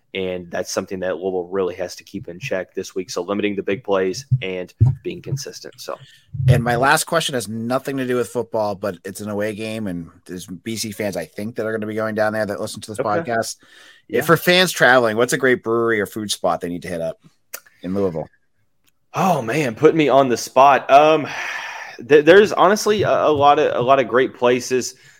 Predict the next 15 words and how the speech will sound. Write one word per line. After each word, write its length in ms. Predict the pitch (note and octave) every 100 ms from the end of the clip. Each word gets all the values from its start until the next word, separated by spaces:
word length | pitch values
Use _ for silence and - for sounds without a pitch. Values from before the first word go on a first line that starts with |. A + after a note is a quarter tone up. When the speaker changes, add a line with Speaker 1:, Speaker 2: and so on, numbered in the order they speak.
| _
Speaker 1:
to 120 | B2
go 220 | A2 A#2+
check 360 | A#2+ - B2 A#2+
out. 320 | A#2 A#2+ -
Um, 280 | A2+ A#2 G#2
I 80 | A2+
won't 280 | A#2 C3+ -
recommend 420 | B2 B2 A#2+ A2+
specific 480 | - A2+ B2 A2+ G#2+
spots. 400 | - A2+ A2+ A#2
I'm 80 | A2+
gonna 100 | G#2+
recommend 460 | A2 A#2 A2 G#2+
specific 560 | - A2 - A2+ G#2 -
areas. 580 | G#2 A2 B2+ C3+ C#3